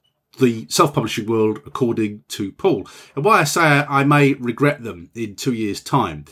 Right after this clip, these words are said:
you know, you know, it's like the indie author who says, "I'd never be traditionally published," and then somebody comes and offers them a wad of money,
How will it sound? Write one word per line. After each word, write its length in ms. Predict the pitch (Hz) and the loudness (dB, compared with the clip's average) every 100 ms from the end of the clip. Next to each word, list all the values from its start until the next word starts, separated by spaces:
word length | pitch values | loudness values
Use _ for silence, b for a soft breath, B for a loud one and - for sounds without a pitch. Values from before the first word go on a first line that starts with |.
| b b b b - | b b b b -4
you 100 | 156 | -2
know, 80 | 151 | 0
you 80 | |
know, 120 | 160 135 | 2 2
it's 160 | 113 | 2
like 180 | 160 156 | 0 2
the 160 | 143 156 | 2 2
indie 180 | 123 | 4
author 300 | 143 151 139 | 4 4 2
who 100 | 120 | -4
says, 200 | 113 120 | -2 0
"I'd 200 | 123 123 | 0 2
never 160 | 131 123 | 2 0
be 160 | 117 113 | 0 -4
traditionally 480 | 117 117 117 101 | -2 -2 -2 -6
published," 560 | 101 143 110 80 - - | 0 2 2 -4 -8 -10
and 80 | 107 | -4
then 140 | 120 | -2
somebody 320 | 113 127 110 | 0 -2 -2
comes 300 | 107 123 113 | -2 -4 -2
and 80 | 117 | -2
offers 220 | 113 113 | -2 -4
them 100 | 107 | -2
a 40 | 104 | -2
wad 200 | 104 104 | 0 -2
of 100 | 95 | 0
money, 320 | 117 92 80 | 0 0 -6